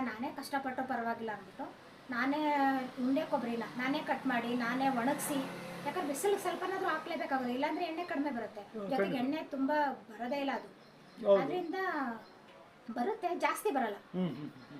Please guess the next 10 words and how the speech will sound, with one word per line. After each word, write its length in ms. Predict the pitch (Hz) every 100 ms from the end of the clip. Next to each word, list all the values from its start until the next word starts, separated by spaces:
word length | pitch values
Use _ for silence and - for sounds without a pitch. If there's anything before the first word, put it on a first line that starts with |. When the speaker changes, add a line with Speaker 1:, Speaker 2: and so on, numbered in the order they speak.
| -
Speaker 1:
ಹಂಗಾಗಿ 420 | 294 370 392 381 381
ನಾನು 180 | 339
ಬಿಸಿಲಲ್ಲಿ 340 | 269 - 370 359
ಒಣಗಿಸಿ 360 | 339 359 427
ನಾನು 240 | 381 349 427 427 285 254 226 - - - - -
ಚೆನ್ನಾಗಿ 280 | 349 302 277
ಎಣ್ಣೆ 200 | 240 247
ಮಾಡ್ಕೊಡ್ತೀನಿ 680 | 240 233 - 220 - 202 214
ಜನಗಳಿಗೆ. 540 | 208 208 - -
Speaker 2:
ಹ್ಮ್. 60 | 175